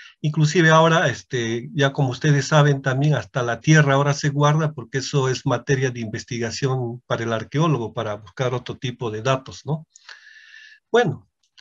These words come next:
pero llegamos, pues, a la época de la,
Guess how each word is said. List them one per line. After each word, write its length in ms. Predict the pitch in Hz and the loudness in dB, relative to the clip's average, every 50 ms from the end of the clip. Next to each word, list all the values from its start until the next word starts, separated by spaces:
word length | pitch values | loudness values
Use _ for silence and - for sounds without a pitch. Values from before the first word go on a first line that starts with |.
| - _ _ _ _ | -20 _ _ _ _
pero 800 | - 196 190 180 180 175 170 165 160 151 151 147 147 135 - _ _ _ _ _ _ _ _ _ | 2 4 6 6 6 6 6 8 8 8 8 8 6 4 0 _ _ _ _ _ _ _ _ _
llegamos, 440 | - 139 143 151 175 196 196 175 156 156 | -4 0 2 4 4 4 2 2 0 0
pues, 220 | 190 175 151 - | 0 -2 -2 0
a 80 | 160 147 | 0 0
la 80 | 165 | 0
época 400 | 160 151 - 156 151 156 151 139 | -2 -2 -4 -6 -2 0 0 0
de 100 | 135 127 | 0 0
la, 560 | 120 120 117 113 113 113 110 110 110 110 113 | -2 -2 -2 -2 -2 -2 -4 -6 -8 -12 -14